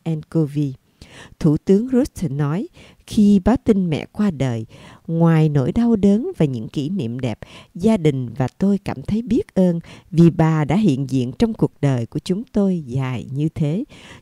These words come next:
Chúng tôi bây giờ phải nói lời vĩnh biệt mẹ. Hy vọng nỗi buồn mất mát lớn lao này sẽ sớm nguôi ngoai.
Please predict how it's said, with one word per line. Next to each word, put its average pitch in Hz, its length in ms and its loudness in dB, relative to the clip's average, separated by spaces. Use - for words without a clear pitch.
Chúng 220 240 -2
tôi 247 180 0
bây 220 160 2
giờ 127 400 -2
phải 151 160 -4
nói 220 160 0
lời 139 300 0
vĩnh 127 240 -6
biệt 135 140 -6
mẹ. 120 260 -6
Hy 254 220 2
vọng 170 300 -4
nỗi 151 320 0
buồn 135 440 0
mất 208 200 -4
mát - 240 -2
lớn 254 160 2
lao 226 200 0
này 131 320 -4
sẽ - 140 -6
sớm 175 400 -2
nguôi 175 360 0
ngoai. 165 420 -4